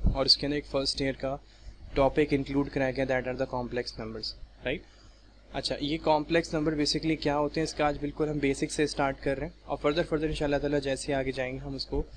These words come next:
और deeply देखते जाएंगे कि इसमें कौन कौन से sums include किए गए हैं। तो आइए बगैर किसी ताख़ीर के अपने lecture को start करते हैं। ओके, सबसे पहले बेटा देखो ये कह रहा है, "What are the complex numbers?" तो पहले ये देख लेते हैं कि ये है क्या।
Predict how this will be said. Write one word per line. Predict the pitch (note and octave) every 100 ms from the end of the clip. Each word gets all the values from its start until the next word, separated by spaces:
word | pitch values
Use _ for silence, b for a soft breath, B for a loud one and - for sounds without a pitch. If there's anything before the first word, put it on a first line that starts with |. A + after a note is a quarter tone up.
| B B -
और | C#3+ C3+ C3+
deeply | C3+ C#3 C#3+
देखते | C3 B2+
जाएंगे | C3+ C3 C#3
कि | C#3
इसमें | C3+ C#3+
कौन | C3 C3
कौन | B2+ C3 B2+
से | - C3 D3+ -
sums | - C3+ C3+
include | C3+ C3 C3 B2+
किए | - B2+ B2
गए | A#2+
हैं। | A#2 A#2+ B B B -
तो | D3
आइए | D#3
बगैर | D3 C#3 D3+
किसी | C#3+ C#3+
ताख़ीर | C3+ C3 C3+
के | C3+
अपने | C3+
lecture | B2 - C3
को | C3+
start | - A2+ G#2+
करते | G2+ - F#2
हैं। | - - - - - - - - - - - - - - - - - - - - - -
ओके, | D#3 C#3+
सबसे | D#3+ D3+ F#3+
पहले | G3
बेटा | F#3
देखो | F#3 F#3
ये | F#3+
कह | F3+ C#3+
रहा | F3
है, | D#3+
"What | D3+
are | D3+
the | E3 C#3
complex | C3 C#3 D#3 C#3+
numbers?" | C3 C3+ E3+
तो | D#3
पहले | D3 D3
ये | D3+
देख | C3+ B2
लेते | C3+ D3
हैं | D3+
कि |
ये | D3
है | C3 B2
क्या। | A2+